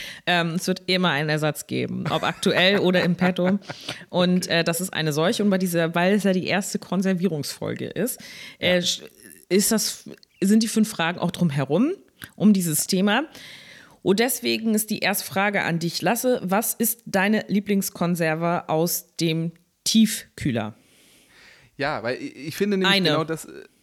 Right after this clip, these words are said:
Speaker 2: ja, aber ich finde, genau das gibt den, äh, richtigen Punkt wieder, dass, ähm,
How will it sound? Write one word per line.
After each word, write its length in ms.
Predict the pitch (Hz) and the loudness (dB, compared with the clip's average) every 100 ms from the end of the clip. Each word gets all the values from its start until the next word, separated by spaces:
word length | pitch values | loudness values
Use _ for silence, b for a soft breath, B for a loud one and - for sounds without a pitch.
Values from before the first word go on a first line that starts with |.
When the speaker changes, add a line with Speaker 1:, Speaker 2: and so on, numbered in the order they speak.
| _ _ - | _ _ -8
Speaker 2:
ja, 220 | 139 123 | -2 -2
aber 160 | 107 123 | -2 -4
ich 80 | 131 | -2
finde, 220 | 175 170 | -2 -2
genau 260 | 147 151 151 | -2 -2 -2
das 280 | 147 151 - | -2 -6 -8
gibt 240 | 165 - | -12 -6
den, 260 | 143 143 139 | -6 -4 -6
äh, 140 | - 131 | -8 -8
richtigen 640 | 127 139 - 135 131 120 - | -8 -12 -12 -10 -10 -10 -12
Punkt 340 | - 175 180 | -6 -4 -4
wieder, 260 | 123 113 120 | -6 -4 -4
dass, 320 | 117 120 - - | -4 -8 -10 -8
ähm, 280 | 123 120 | -6 -6